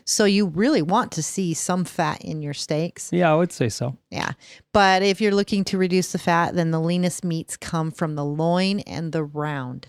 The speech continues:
Speaker 2: That's what she said.
Speaker 1: <laughs>
Speaker 2: Mm-hmm.
Speaker 1: No.
Speaker 2: Mm-hmm.
Speaker 1: Uh, yeah. Um, set it down and l-, leave it alone. Um, place steaks over the hottest part of the heat. Leave them there for, uh,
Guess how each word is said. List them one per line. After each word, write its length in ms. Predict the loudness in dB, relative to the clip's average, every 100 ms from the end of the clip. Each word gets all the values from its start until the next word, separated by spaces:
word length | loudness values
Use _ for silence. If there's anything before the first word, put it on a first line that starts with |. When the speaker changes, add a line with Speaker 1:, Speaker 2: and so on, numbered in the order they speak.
| _
Speaker 2:
That's 220 | -20 -14
what 80 | -10
she 180 | -6 -6
said. 260 | -6 -8 -10 _ _ _ _
Speaker 1:
<laughs> 60 | -8 -8 -16 -14 -14 _ -10
Speaker 2:
Mm-hmm. 240 | -8 -6 -8 -10 -10 -8
Speaker 1:
No. 100 | -10 -8 -4
Speaker 2:
Mm-hmm. 180 | -2 -2 -6 -20 -20 -6
Speaker 1:
Uh, 360 | 0 2 2 0
yeah. 240 | -4 -8 -12 -18 _ 2
Um, 380 | 4 6 4 2
set 360 | -2 0 2
it 240 | 2 -2 0
down 360 | 2 4 2
and 200 | 0 -2
l-, 240 | -2 -2 -4 -2
leave 220 | 0 2
it 60 | 0
alone. 600 | 2 2 4 2 0 -6 _
Um, 480 | -2 0 0 -2 -6 _ _ _ _ _ -20 -20 -20 _ -2
place 300 | 2 2 2
steaks 340 | 2 2 2
over 180 | 0 2
the 60 | -2
hottest 440 | -2 0 0 -2
part 180 | -4 -2
of 60 |
the 60 | -4
heat. 300 | -4 -6 -4
Leave 300 | -2 0 2
them 220 | 2 2
there 240 | 2 2 0
for, 360 | 0 0 0 -4
uh, 160 | -8